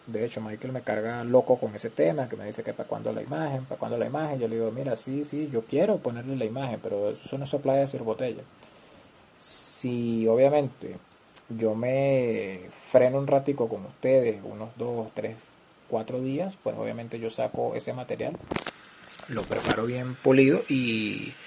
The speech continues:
y lo estaré subiendo, ¿no? Cuando yo suba ese material, ese material va a venir acompañado de algo, pero ese algo no se los puedo comentar de momento. Yo se los comento cuando ya esa,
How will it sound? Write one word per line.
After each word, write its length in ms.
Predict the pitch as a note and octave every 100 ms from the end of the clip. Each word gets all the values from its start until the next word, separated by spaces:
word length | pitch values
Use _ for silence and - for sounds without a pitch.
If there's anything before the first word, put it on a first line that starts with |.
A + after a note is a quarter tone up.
| - - - - - - -
y 80 | -
lo 100 | F#3+
estaré 280 | F3+ C#3+ A#2
subiendo, 540 | - A#2+ G2 D#2 C2 - - - -
¿no? 240 | B2+ F3 - - - - - - - - - - - -
Cuando 340 | B2+ A#2+ A#2+
yo 140 | A#2+ C#3
suba 480 | - F3+ F#3+ F#3+ - - -
ese 220 | C3 F3
material, 580 | E3+ D#3+ E3 C3+ B2 C3 - - - - - -
ese 180 | A#2+ C#3
material 360 | D3 D3 D#3 C3
va 80 |
a 40 | A#2
venir 220 | B2 C3+
acompañado 500 | C#3 C3 B2+ C#3 A2+
de 100 | F2+
algo, 240 | F#2+ - - - - - - - - - - -
pero 220 | B2+ C3
ese 200 | C#3 E3
algo 200 | D3 C#3+
no 140 | C#3 A2
se 120 | A2+
los 100 | A2+
puedo 260 | G#2 G2+
comentar 420 | A2+ A2 G2 F#2+ G2
de 80 | G#2
momento. 420 | G#2 D#3 A#2+ - - -
Yo 220 | G#2 G#2 -
se 120 | A2
los 120 | A2
comento 420 | - B2+ A#2 -
cuando 240 | A2+ G#2 F#2+
ya 300 | F#2 F2 F#2+
esa, 280 | - A2